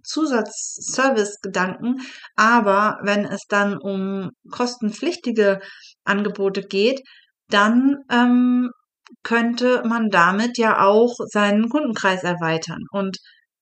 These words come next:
das ist ja mit einem zusätzlichen Einkommen verbunden. Wenn ich online zusätzlich nebenbei als passives Einkommen zusätzlich zu meinem laufenden Business noch zusätzlich Sachen verkaufe und dadurch Geld verdiene,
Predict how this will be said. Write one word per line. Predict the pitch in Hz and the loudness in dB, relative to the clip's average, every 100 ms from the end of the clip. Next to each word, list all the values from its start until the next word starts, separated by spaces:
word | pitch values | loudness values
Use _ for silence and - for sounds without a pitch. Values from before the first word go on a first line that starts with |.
| _ 208 | _ 0
das | 202 208 - - - - 240 | 2 0 -6 -16 -18 -6 0
ist | 247 247 - _ | 0 0 -10 _
ja | 208 202 202 196 | 0 4 6 4
mit | 202 196 | -2 -2
einem | 175 175 | -2 -2
zusätzlichen | - 262 269 220 220 | 0 0 -2 -6 -6
Einkommen | 330 381 214 185 | -6 -4 -4 -4
verbunden. | 180 175 180 - 175 | -6 -4 -6 -4 -8
Wenn | 175 202 | -6 -6
ich | 214 240 - - | -6 -6 -10 -4
online | 214 269 320 269 254 - _ - | 0 2 2 2 -2 -10 _ -12
zusätzlich | - 311 269 262 220 214 | -6 2 2 2 -2 0
nebenbei | 214 202 196 180 233 294 269 262 | 0 0 -2 2 4 6 4 0
als | 202 190 | -2 -4
passives | - 220 220 196 202 | -6 -4 -4 -4 -4
Einkommen | - 202 202 233 226 226 - - _ _ | -2 -2 -2 -2 -2 -4 -10 -20 _ _
zusätzlich | - 302 294 262 233 - | -2 2 4 2 -2 -2
zu | 202 | -2
meinem | 190 196 | 0 2
laufenden | 202 247 269 247 | 4 4 4 2
Business | 226 226 214 208 - _ _ _ _ _ _ - | 2 2 0 -2 -6 _ _ _ _ _ _ -4
noch | 208 175 - _ _ _ - | -2 -2 -8 _ _ _ -6
zusätzlich | 320 359 320 254 - | -2 -2 -2 -6 -2
Sachen | 220 180 | -4 -4
verkaufe | 175 190 - 196 196 180 | -6 -6 2 4 4 0
und | 180 190 | -2 -2
dadurch | 180 180 - | -2 -2 0
Geld | 277 - | 0 0
verdiene, | 202 180 180 | -4 -4 -4